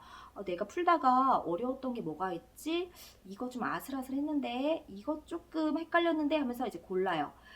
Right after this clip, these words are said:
그런 과정에서 아이들이 메타인지 능력을 키울 수 있다고 합니다. 메타인지 요즘에 되게 많이 얘기 나오잖아요. 그리고 검토를 해야 하는 문제가 생길 수 있다,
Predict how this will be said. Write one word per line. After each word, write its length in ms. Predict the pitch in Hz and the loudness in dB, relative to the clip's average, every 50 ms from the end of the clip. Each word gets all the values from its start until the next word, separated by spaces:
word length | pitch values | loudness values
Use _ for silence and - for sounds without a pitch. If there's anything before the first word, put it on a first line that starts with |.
| - - | -20 -6
그런 360 | - - 294 359 370 370 370 | 4 6 8 10 10 8 6
과정에서 500 | - - 233 202 - 269 277 277 269 269 | 2 0 -2 0 2 2 2 2 4 4
아이들이 640 | 185 165 170 180 185 190 202 285 302 220 - - - - _ _ - - - _ | 4 4 4 2 0 0 2 2 2 2 0 -2 -10 -20 _ _ -20 -20 -20 _
메타인지 680 | - 190 202 202 - - 339 370 311 226 208 208 - 233 | -2 -2 -2 -2 -2 2 4 4 4 4 2 -4 -4 -6
능력을 560 | 180 175 170 175 170 165 - 285 349 392 - - | -6 -6 -4 -4 -4 0 0 0 0 0 -2 -2
키울 180 | - 359 359 | -2 0 0
수 120 | 359 - - | 0 -2 -8
있다고 340 | - - - 196 190 - | -10 -4 -4 -4 -2 -2
합니다. 460 | 185 202 202 202 - - - - - - _ - - _ _ _ - | -4 -6 -6 -8 -8 -10 -14 -14 -14 -20 _ -20 -20 _ _ _ -10
메타인지 480 | 175 180 - - 311 277 240 220 - | -10 -6 0 2 2 2 2 0 -2
요즘에 260 | 165 165 - 190 180 170 | -4 -4 -4 -8 -10 -10
되게 200 | - 196 - 208 | -10 -6 -4 -2
많이 460 | 170 147 151 160 202 233 247 226 156 | -2 0 -2 -2 -2 -2 -2 -2 -2
얘기 160 | 160 165 - | -4 -6 -4
나오잖아요. 760 | 185 151 160 175 190 - 214 202 190 165 151 156 208 294 - - - _ - - - - - - - - | -4 -2 -2 -2 0 0 -2 -2 -2 -2 -2 0 0 0 -2 -4 -14 _ -20 -20 -20 -20 -20 -20 -20 -10
그리고 480 | - 202 214 202 - 285 349 440 - - - _ _ - - - - | -4 -4 -4 -2 0 0 0 0 0 -6 -16 _ _ -20 -20 -20 0
검토를 520 | - 254 233 277 311 - 403 392 370 381 | 2 4 4 4 4 6 6 6 6 6
해야 220 | 392 392 381 370 359 | 6 8 8 8 8
하는 200 | 339 330 285 220 | 8 4 2 2
문제가 420 | 196 208 226 247 269 320 311 302 | 2 0 0 0 0 2 2 2
생길 340 | 302 - 392 403 381 381 370 | 0 0 -6 0 0 2 0
수 120 | 370 - 220 | 2 -2 -8
있다, 500 | 196 - - - 233 214 175 139 - | -8 -8 0 6 8 8 8 8 6